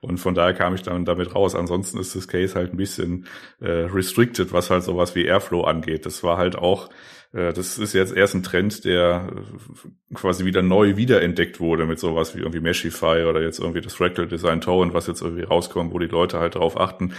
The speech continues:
dass eben einfach nicht nur irgendwie eine plane Front ist und ein Glasfenster und dann fragt man sich, ja, wo kommt da die Luft rein?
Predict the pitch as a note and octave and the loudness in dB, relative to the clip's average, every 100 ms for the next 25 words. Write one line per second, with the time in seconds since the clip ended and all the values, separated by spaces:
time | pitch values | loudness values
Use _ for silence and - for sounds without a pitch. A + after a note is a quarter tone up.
0 | - - - F2+ F2+ E2+ E2+ E2 F2+ F2+ | -16 -10 -8 -4 -2 -2 -2 -2 -4 -2
1 | E2+ A2+ A2+ F#2+ E2+ E2+ E2+ D#2+ D#2 F2+ | 0 0 0 -2 0 -2 -2 -4 -4 2
2 | D#2+ F2 F2 - F2+ G#2+ G2 - F2 F2 | 2 2 0 2 2 2 0 -2 -8 0
3 | E2 F#2+ - G2 A2 - G2 F2+ F2 E2+ | 2 2 2 0 0 -2 -2 -2 -4 -4
4 | - F2 F2 E2 E2+ F2 E2 E2 E2 D#2+ | 0 -2 -2 -6 -6 -4 -4 -4 -6 -6
5 | D#2 E2 B2+ - D#2 | -4 -2 -2 0 -2